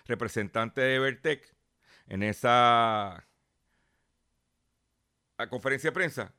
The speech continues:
que finalmente quién era el responsable de lo que estaba pasando. Y ellos reconocieron, el, el de Evertec dijo que fue culpa de ellos. Pero es una culpa compartida,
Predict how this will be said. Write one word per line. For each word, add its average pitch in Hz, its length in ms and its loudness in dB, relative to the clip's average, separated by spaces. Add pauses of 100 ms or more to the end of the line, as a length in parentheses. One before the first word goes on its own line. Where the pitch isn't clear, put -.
que 120 120 -2
finalmente 131 600 -2
quién 104 180 0
era 113 140 4
el 107 60 0
responsable 123 480 2
de 170 60 2
lo 156 80 -2
que 110 60 -6
estaba 95 220 -4
pasando. 123 520 -6 (2500)
Y 104 120 -2
ellos 98 280 -2
reconocieron, 110 640 0
el, 107 220 0
el 101 280 -6
de 107 120 2
Evertec 117 340 2
dijo 180 180 6
que 135 80 2
fue 120 160 2
culpa 143 300 2
de 95 100 -6
ellos. 78 180 -16 (680)
Pero 131 160 2
es 147 60 4
una 185 180 0
culpa 185 300 0
compartida, 120 1120 -4